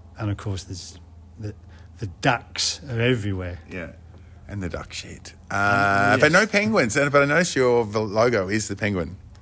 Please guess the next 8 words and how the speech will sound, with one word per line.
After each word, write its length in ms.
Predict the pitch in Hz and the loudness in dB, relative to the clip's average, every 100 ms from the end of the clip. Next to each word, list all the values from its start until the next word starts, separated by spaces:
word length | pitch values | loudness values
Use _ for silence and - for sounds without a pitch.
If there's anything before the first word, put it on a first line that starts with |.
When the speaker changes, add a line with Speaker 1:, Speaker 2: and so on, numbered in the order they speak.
| - - - - - - - - - - - | -20 -20 -20 -20 -20 -20 -20 -20 -20 -16 -8
Speaker 1:
It 220 | 131 - | -2 2
is. 420 | 175 90 - - - - - - | 2 2 -4 -6 -14 -20 -20 -8
It 160 | 135 147 | 0 2
is 160 | 196 196 | 2 0
a 40 | |
penguin. 380 | - - 101 107 | 2 2 2 -2
Now, 280 | 127 | 2
I, 20 | 139 | 4